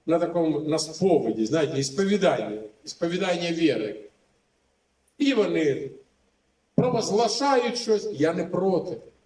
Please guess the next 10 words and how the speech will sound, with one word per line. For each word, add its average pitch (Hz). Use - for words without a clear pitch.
Іноді 165
і 143
треба 190
так 143
робити. 127
Брати 190
і 196
провозглашати 175
Слово 185
Боже 208